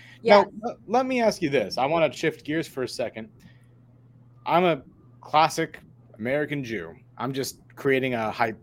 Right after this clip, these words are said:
Speaker 2: a hypothetical here, right?
Speaker 1: Mm-hmm.
Speaker 2: And I wanna learn Yiddish. What is the best way to start learning Yiddish to speaking it fluently?
Speaker 1: Well, I, I mean, as, as the C E O of the Workers' Circle, I would say one, one option, and,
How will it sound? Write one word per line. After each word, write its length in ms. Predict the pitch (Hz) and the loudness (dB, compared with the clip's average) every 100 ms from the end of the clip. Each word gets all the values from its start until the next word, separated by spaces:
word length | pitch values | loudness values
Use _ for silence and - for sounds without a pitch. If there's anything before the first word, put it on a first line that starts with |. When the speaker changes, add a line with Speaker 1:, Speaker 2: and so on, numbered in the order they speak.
| - | -10
Speaker 2:
a 140 | 120 107 | -8 -2
hypothetical 580 | 127 117 117 104 92 - | -2 -2 -4 -4 -6 -14
here, 200 | 87 80 | -16 -10
right? 260 | 90 123 - - - | -8 -8 -12 -20 -10
Speaker 1:
Mm-hmm. 200 | 101 156 | -8 -6
Speaker 2:
And 140 | 135 139 | -2 2
I 80 | 139 | 4
wanna 340 | 175 208 175 | 6 6 4
learn 280 | 160 147 120 | 4 2 0
Yiddish. 440 | 110 80 - - - - - - | -4 -6 -14 -16 -20 -20 -20 -2
What 280 | 131 - - | 2 2 2
is 220 | 170 147 | 0 0
the 120 | 123 | -4
best 300 | 117 139 - | -2 -4 -2
way 120 | 135 | -2
to 80 | 120 | -2
start 380 | - 131 - - | -4 -4 -6 -8
learning 420 | 110 120 117 110 | -8 -6 -6 -6
Yiddish 280 | 110 107 - | -6 -6 -10
to 120 | 101 | -14
speaking 340 | - 110 104 | -12 -14 -14
it 80 | 90 | -20
fluently? 400 | - 101 85 - - - - - - - - | -16 -16 -16 -20 -20 -20 -20 -20 -20 -20 -6
Speaker 1:
Well, 320 | 262 247 202 - | 4 4 4 -2
I, 220 | 196 196 - | -4 -4 -6
I 80 | 214 | -2
mean, 320 | 214 202 180 - | -2 -2 -10 -4
as, 260 | 196 208 - - | -2 -2 -6 -2
as 180 | - 240 | 0 0
the 100 | 294 | -4
C 260 | 294 247 247 | -6 -2 0
E 60 | |
O 80 | 214 | 0
of 80 | 214 | -2
the 80 | 190 | -2
Workers' 420 | 196 196 185 185 | -2 -2 -6 -6
Circle, 300 | 220 220 196 | -2 -2 0
I 120 | 185 | -2
would 180 | 202 202 | -2 -2
say 180 | 202 190 | 0 0
one, 360 | 208 269 262 220 | 4 4 2 -4
one 260 | 214 233 233 | 2 4 4
option, 540 | 185 190 - 170 - | 0 -2 -6 -10 -8
and, 280 | - 180 | -6 -4